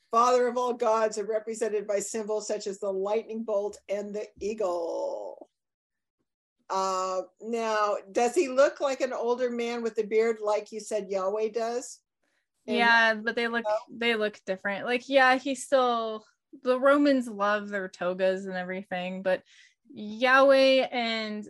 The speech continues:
Speaker 2: Zeus are not the same person. If he, Zeus is a shard of Yahweh, man, he got the ego side. So Zeus
Speaker 1: Oh.
Speaker 2: is very, very, uh, ego high on his high horse a lot.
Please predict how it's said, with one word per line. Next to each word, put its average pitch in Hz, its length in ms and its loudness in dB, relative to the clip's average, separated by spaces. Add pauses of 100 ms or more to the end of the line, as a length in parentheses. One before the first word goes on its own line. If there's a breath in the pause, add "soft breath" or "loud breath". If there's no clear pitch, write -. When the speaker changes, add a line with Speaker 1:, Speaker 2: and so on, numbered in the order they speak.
(100)
Speaker 2:
Zeus 214 380 -8
are 214 120 -10
not 240 1040 0
the 208 100 -4
same 202 320 -8
person. 220 640 -10
If 254 180 -2
he, 294 200 -8
Zeus 294 360 -2
is 320 160 -2
a 233 120 -2
shard 240 500 2
of 247 160 0
Yahweh, 240 560 0
man, 202 460 -6
he 208 120 -12
got 202 180 -2
the 196 60 -10
ego 185 280 -4
side. 185 400 -4 (920 loud breath)
So 202 640 0 (420)
Zeus 220 300 4
Speaker 1:
Oh. 285 140 0
Speaker 2:
is 240 100 -8 (120)
very, 247 800 0 (100)
very, 226 840 -2 (120)
uh, 190 380 0 (840)
ego 214 560 0
high 196 680 2
on 196 220 -6
his 190 140 -8
high 190 220 -6
horse 202 280 -8
a 202 60 -6
lot. 185 460 -2